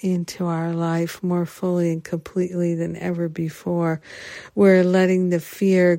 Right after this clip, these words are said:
go. We're letting it dissolve and resolve permanently back to the root cause,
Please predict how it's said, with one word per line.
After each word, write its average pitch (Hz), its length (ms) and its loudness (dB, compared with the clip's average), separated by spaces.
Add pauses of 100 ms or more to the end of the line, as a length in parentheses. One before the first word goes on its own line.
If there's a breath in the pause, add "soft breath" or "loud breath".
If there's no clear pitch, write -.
go. 170 460 2
We're 175 240 0
letting 175 380 0
it 165 220 -2
dissolve 175 640 -4
and 175 160 -2
resolve 170 600 -2 (500 loud breath)
permanently 190 720 0
back 170 360 -2
to - 120 -8
the 180 160 -2
root 170 360 -2
cause, 175 800 -4